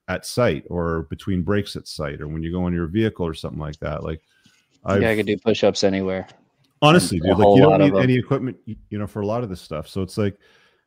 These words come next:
Speaker 1: I mean, it sounds to me, and I'm not trying to be a dick, but it just sounds to me like you're just trying to make excuses as to why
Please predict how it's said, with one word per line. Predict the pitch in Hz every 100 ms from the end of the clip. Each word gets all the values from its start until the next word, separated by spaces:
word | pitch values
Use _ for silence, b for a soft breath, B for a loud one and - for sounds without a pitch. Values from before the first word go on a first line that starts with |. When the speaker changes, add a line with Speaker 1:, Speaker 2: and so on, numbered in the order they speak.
| -
Speaker 1:
I | 127
mean, | 135 127 - _ _ _ _ -
it | 143
sounds | - 190 214 -
to | 127
me, | 135
and | 117
I'm | 120
not | 151
trying | 151
to | 127
be | 113
a |
dick, | 78 98 101
but | 98
it |
just | 123 -
sounds | 135 127
to | 110
me | 110
like | 101
you're | 90
just | 98
trying | - 95
to |
make | 92 90
excuses | 85 - 90 87 82
as | 82
to | -
why | 82 78 73 64